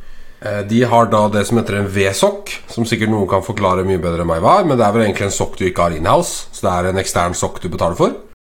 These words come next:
Eh, de har CrowdStrike på alle maskiner, og de har, eh, noe som heter Rapid seven Insight eller noe sånt, noe som er en form for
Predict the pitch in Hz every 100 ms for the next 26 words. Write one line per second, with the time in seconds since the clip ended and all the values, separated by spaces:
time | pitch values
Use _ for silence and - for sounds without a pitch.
0 | - 127 127 127 120 131 123 123 127 113
1 | - 175 175 175 156 131 139 139 147 226
2 | 233 147 135 135 127 123 113 113 113 117
3 | 113 113 107 110 101 107 101 - 110 95
4 | - 95 92 98 98 95 82 - 90 85
5 | 95 92 90 104 101 98 98 87 87 87
6 | 82 - 87